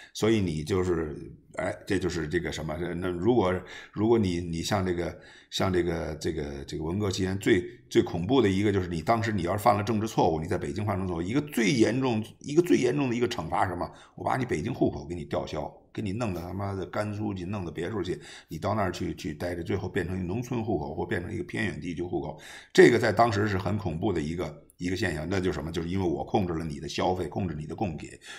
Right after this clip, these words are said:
供，供给，控制了一切，使你的这个、这个、这个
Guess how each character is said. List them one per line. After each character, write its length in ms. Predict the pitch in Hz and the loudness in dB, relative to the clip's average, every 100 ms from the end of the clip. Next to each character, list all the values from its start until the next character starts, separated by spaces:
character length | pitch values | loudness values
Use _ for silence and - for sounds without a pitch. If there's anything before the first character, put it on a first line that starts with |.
| - | -2
供， 320 | 117 92 85 | 0 2 0
供 220 | 85 92 | -2 -2
给， 280 | 73 - - - _ | -4 -8 -12 -14 _
控 240 | - 117 | -8 -4
制 120 | 92 78 | -2 -2
了 60 | |
一 140 | 82 104 | -6 -4
切， 240 | 98 76 - - | -2 -4 -10 -12
使 240 | - - 101 | -6 -2 0
你 180 | 92 71 | 0 -2
的 100 | 80 | -4
这 140 | 87 | -2
个、 260 | 76 76 - | -2 -8 -8
这 120 | 78 | -8
个、 120 | 73 - - | -8 -10 -14
这 140 | - | -10
个 100 | 85 | -8